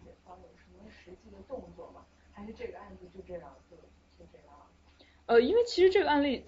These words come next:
Speaker 2: 案件也是刚刚结束。那么，呃，一会儿我们会走，呃，讲到一些政策走向。那么其中一个就是，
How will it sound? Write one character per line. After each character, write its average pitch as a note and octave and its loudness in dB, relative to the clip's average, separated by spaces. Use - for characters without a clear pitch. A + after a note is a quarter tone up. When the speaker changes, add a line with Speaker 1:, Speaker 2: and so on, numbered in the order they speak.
Speaker 2:
案 D4+ -6
件 C#4+ -4
也 - -10
是 - -14
刚 C#4+ -4
刚 F4 -10
结 - -10
束。 F#3 -8
那 E4+ -2
么， D#4+ 2
呃， G#3+ 2
一 C#4 -6
会 D#4+ 0
儿 D#4 2
我 B3+ 4
们 - -8
会 A#3+ 0
走， - -10
呃， - -6
讲 - -12
到 F#3+ -2
一 - -12
些 A#3 2
政 A3+ -2
策 G#3+ -4
走 - -10
向。 G#3 -10
那 A#3 -4
么 G#3+ -6
其 G#3 -10
中 C4+ 4
一 G3 -2
个 G#3 2
就 F#3+ -2
是， E3+ -2